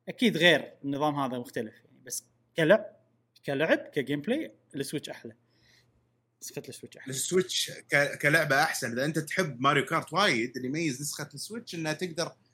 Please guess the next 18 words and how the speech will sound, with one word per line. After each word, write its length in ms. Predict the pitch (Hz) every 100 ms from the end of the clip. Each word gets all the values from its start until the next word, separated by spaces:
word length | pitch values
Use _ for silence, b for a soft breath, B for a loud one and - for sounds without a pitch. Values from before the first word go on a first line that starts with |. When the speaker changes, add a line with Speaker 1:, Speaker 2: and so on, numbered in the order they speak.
| _ _
Speaker 2:
تلعب 300 | 160 156 147
مع 180 | 131 127
ناس 380 | 143 165 151 -
يمك 360 | 143 160 151 131
بشاشة 360 | - 113 127
واحدة، 460 | 127 156 147 143 135
إذا 220 | 131 117 113 135
عندكم 300 | 123 - 117
مثلًا 300 | 107 110 101
تجمعات 680 | 107 110 107 98 123 120 -
بالعائلة 460 | 101 98 113 110 104
والأصدقاء، 800 | 101 101 104 - - 139 - _ _ _ _ _ _ -
فهي 540 | 135 131 131 135 143
خوش 280 | 135 156 156
لعبة 240 | 123 127
من 200 | 120 113
هالمنظور. 420 | 117 117 117 104 - _ _ _ -
أنا 220 | 220 240